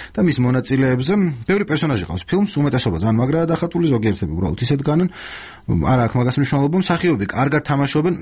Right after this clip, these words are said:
ისე კი არა, ქართულ ფილმებში რო თეატრალურად ლაპარაკობენ, „მ, ძახარ დგას მეს“, არა, არა. კინოში როგორც უნდა ითამაშოს მსახიობმა, ისე. თან საინტერესო ფილმია. ანუ მარტო კარგი კი არ არის, სულ რაღაცა ხდება. ჩაერთვები,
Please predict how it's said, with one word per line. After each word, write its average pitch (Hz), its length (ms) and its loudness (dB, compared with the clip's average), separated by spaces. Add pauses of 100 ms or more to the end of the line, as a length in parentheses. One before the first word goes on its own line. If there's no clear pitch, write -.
ისე 165 100 2
კი 208 80 0
არა, 175 160 0
ქართულ 139 240 0
ფილმებში 123 300 0
რო 120 60 0
თეატრალურად 113 680 0
ლაპარაკობენ, 110 640 0
„მ, 180 120 4 (120)
ძახარ 247 580 2
დგას 185 320 -2
მეს“, 285 380 2
არა, 208 340 -2
არა. 202 180 -2 (300)
კინოში 220 380 0
როგორც 156 220 2
უნდა 135 120 0
ითამაშოს 120 340 -2
მსახიობმა, 117 480 0 (600)
ისე. - 280 -2 (640)
თან 254 160 2
საინტერესო 190 600 0
ფილმია. 92 420 0 (160)
ანუ 147 220 0 (120)
მარტო 160 320 -2
კარგი 160 260 0
კი 165 120 -4
არ 220 100 2
არის, 120 160 0
სულ 247 140 2
რაღაცა 208 280 0
ხდება. 117 440 0 (680)
ჩაერთვები, 180 640 0